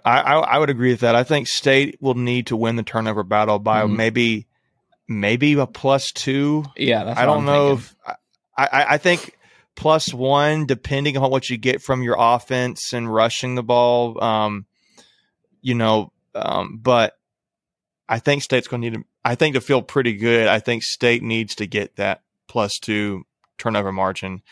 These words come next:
Speaker 1: or a special teams play like you're talking about,
Speaker 2: Yeah.
Speaker 1: Michael, um, to feel like you can win this game. Because,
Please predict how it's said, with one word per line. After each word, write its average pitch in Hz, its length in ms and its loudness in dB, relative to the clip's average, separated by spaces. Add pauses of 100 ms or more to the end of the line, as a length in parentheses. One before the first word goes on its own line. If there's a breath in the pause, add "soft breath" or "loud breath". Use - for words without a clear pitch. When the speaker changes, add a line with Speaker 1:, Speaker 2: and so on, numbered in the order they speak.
(260 soft breath)
Speaker 1:
or 123 200 4
a 120 60 0
special 110 380 0
teams 104 380 -6
play 104 200 0
like 98 180 -2
you're 101 60 -4
talking 101 300 0
about, 82 120 -2
Speaker 2:
Yeah. 92 60 -2 (100)
Speaker 1:
Michael, - 260 -6
um, 98 240 -4
to 101 160 -4
feel 107 360 -4
like 98 140 -4
you 107 80 -8
can 101 80 -10
win 101 140 -8
this 95 120 -10
game. 107 160 -6
Because, 113 200 -4